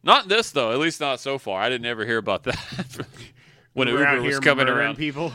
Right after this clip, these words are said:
Speaker 1: Yeah. Um,
Speaker 2: Murdering those taxi companies. All right.
Speaker 1: You're on a fucking roll tonight.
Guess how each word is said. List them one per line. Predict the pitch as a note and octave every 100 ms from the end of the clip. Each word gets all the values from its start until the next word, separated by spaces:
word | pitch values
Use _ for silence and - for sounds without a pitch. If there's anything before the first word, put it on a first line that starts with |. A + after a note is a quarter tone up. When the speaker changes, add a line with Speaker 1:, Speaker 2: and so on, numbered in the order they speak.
| -
Speaker 1:
Yeah. | C3+ C#3 B2 _ - - - - - -
Um, | B2+ A#2+ A#2 A2 G#2 F#2 D#2 - D#2 _ -
Speaker 2:
Murdering | F#2 F2+ F2
those | E2 D#2+
taxi | - F2 - -
companies. | - E2+ D#2+ F#2+ A2 _ -
All | -
right. | D#2+ F2+ G#2 _ _ _ _ _ _ _ _ - _ - _ _ - - _ _ _ _ _ _ _ _ _ _ _ _ _ _ _ _
Speaker 1:
You're | A2+ C3
on |
a | A2+
fucking | - A2+ G2
roll | E2+ G2+ A#2+
tonight. | G2+ D#2 D2